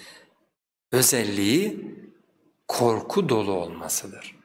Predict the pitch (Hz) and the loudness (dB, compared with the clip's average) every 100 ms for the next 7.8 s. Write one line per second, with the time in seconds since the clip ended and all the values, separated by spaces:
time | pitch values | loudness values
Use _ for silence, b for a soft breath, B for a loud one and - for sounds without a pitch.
0 | b b b - 131 123 120 160 220 220 | b b b 4 4 6 6 6 4 4
1 | 208 165 156 156 - 170 196 175 135 - | 4 2 2 2 2 4 4 4 0 2
2 | 123 104 92 78 - B B B - 147 | 2 2 -2 -10 -14 B B B 0 2
3 | 143 - 190 143 139 131 170 - 131 123 | 2 -2 -4 0 0 2 2 2 0 -2
4 | 120 113 - 110 98 101 92 90 90 - | -2 -4 -2 -2 0 -4 -2 -2 -2 -2
5 | 98 90 - - - - B B B B | -4 -6 -10 -14 -18 -20 B B B B
6 | 113 110 95 - 92 - 95 90 87 90 | 0 0 0 0 0 0 -2 -4 -6 -6
7 | 98 95 90 85 - 98 87 78 | -4 -4 -4 -6 -8 -10 -10 -12